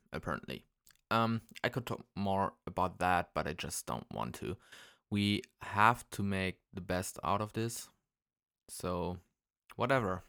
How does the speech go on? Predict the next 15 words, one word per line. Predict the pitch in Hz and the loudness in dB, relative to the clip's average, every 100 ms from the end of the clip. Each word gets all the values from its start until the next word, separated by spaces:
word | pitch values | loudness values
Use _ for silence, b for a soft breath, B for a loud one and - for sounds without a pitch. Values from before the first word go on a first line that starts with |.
| - | -8
I'm | - 110 | -2 0
pretty | 120 131 120 | 2 2 0
sure | - 120 123 | 0 -2 0
that | 110 101 | 0 -2
it | 101 - | -2 -4
will | 87 98 | -2 0
be | 107 104 104 | 2 0 2
better | 92 98 104 | 2 2 2
than | 98 92 87 | 0 -2 -2
the | 80 | 0
last | 85 - | -2 -2
sixteen | - - - 107 | -6 -6 -6 -6
years | 104 104 113 - | -6 -8 -10 -12
we | - 92 92 - | -10 -6 -6 -6
had | 95 78 | -4 -6